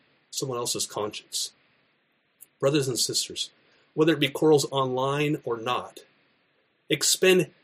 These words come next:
ten times more effort praying about your passion than pushing your passion. If you pray, I guarantee that ten years back, you will look back and you will not have fewer regrets for the more re-, wonderful relationships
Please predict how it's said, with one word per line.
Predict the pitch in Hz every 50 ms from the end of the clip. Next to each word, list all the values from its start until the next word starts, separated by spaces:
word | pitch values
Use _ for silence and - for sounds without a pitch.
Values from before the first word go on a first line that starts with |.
| _ - - -
ten | - - 202 240 262 254 254 233
times | - 214 214 208 190 156 120 110 107 98 - - - - _ _ _ _ -
more | 160 165 156
effort | 160 - - 139 - - _
praying | - - 175 170 170 160 139 120
about | 110 98 107 110 110
your | 107 101
passion | - - 110 104 104 - - 107 101 98 - _ _ _ _ _ _ -
than | 127 131 127 120
pushing | - - - 160 - - 113 98
your | 92 90 87
passion. | - 95 87 - - - - - - _ _ _ _ _ _ _ _ _ _ _ _ _ _
If | 143 139 -
you | 151 139
pray, | - - - - 185 180 127 98 98 101 - - -
I | - 139
guarantee | 131 - 139 156 165 160 151 143 - 165
that | 131 127 - -
ten | - - 175 180 175 160
years | 170 170 165 165 151 -
back, | - 151 156 156 147 - -
you | 143 175
will | 175 156 139 139
look | 147 151 151 - -
back | 147 143 147 151 147 - - - _ _ _ _ _ _ -
and | 131 135
you | 143 151
will | 143 135 135
not | 135 143 139 - -
have | 135 127 113 -
fewer | - - - 151 165 170 165 165
regrets | 160 160 156 131 113 110 101 92 - - - - - - - - _ _ _ _ _ _ _ _
for | - - 131 120 117 110 110 107 - _ _ _ _ _ _ _ _ 120
the | 120 117 117 - _ -
more | 127 123 135 147 156 151 143
re-, | 135 131 127 127 - -
wonderful | 131 135 135 123 - - 123 110
relationships | 107 104 113 113 113 - - 95 - - - - - - - -